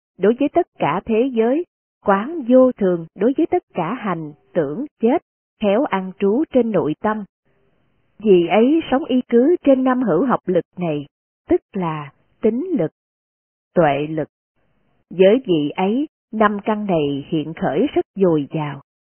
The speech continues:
tức là tín căn, tuệ căn. Vị ấy do năm căn này hiện ra rất dồi dào, chứng được vô gián định một cách nhanh chóng, để đoạn trừ các lậu hoặc. Này các tỷ kheo,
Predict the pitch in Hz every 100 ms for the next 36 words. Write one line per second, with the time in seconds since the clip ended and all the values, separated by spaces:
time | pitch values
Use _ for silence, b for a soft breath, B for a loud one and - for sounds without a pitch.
0 | _ - 359 - 208 180 170 160 - 220
1 | 254 403 - 233 233 220 202 _ 185 143
2 | 139 - 208 196 - _ _ _ _ _
3 | _ 202 175 - 247 339 - 294 277 269
4 | 262 269 233 170 165 165 180 254 254 240
5 | 370 - 214 175 160 175 160 151 - _
6 | _ _ - 208 247 302 156 - 185 220
7 | 202 208 233 302 160 143 156 151 - 302
8 | _ 254 254 247 233 226 359 - _ _
9 | 180 233 202 165 175 196 180 156 294 277
10 | 165 151 180 156 - _ _ _ _ -
11 | 208 185 160 262 330 196 180 - 233 214